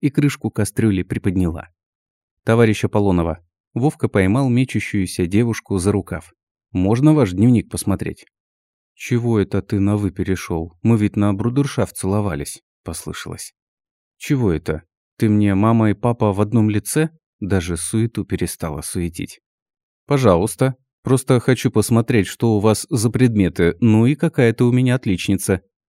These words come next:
«Хм, собственник. Дурак какой. Ладно, покажу». Вернулась вместе с Леной, та мылась после горячих танцев в холодном дворце пионеров. «Отлично-то как», обрадовался Фомин, бегло пролистав дневник.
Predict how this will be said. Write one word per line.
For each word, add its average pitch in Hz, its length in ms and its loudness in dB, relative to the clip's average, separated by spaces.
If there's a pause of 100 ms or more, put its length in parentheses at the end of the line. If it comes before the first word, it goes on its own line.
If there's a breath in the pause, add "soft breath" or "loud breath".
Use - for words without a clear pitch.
(180)
«Хм, 90 520 -4
собственник. - 960 -8
Дурак 147 360 2
какой. 85 400 -2 (200)
Ладно, 101 360 0
покажу». 104 440 -4 (920)
Вернулась 113 640 2
вместе 107 360 0
с - 140 -6
Леной, 120 460 2 (100)
та 143 80 2
мылась 135 320 2
после 107 340 -4
горячих 101 460 0
танцев 113 360 -2
в - 20 -20
холодном 101 480 0
дворце 95 340 -2
пионеров. 92 560 -4 (480)
«Отлично-то 123 720 0
как», - 380 -2 (140)
обрадовался 92 600 -2
Фомин, 165 420 2 (100)
бегло 135 400 2
пролистав 95 560 -2
дневник. 87 480 -4